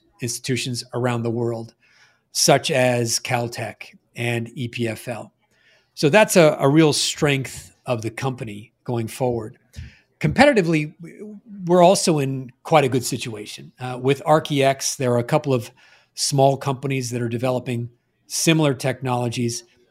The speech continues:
We're ahead of them. Uh, we feel like we have a management team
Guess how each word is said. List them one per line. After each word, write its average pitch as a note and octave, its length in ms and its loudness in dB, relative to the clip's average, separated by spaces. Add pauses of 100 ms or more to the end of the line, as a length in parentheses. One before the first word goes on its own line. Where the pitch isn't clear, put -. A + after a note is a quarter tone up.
(120)
We're D3 260 4
ahead B2+ 280 2
of B2+ 120 -4
them. C#3 360 -8 (540)
Uh, A2+ 140 -6
we A#2+ 160 0
feel C3+ 240 0
like A#2+ 240 0
we A#2+ 120 -2
have A#2 340 0
a A2 200 -8
management B2 640 -2
team B2 520 -4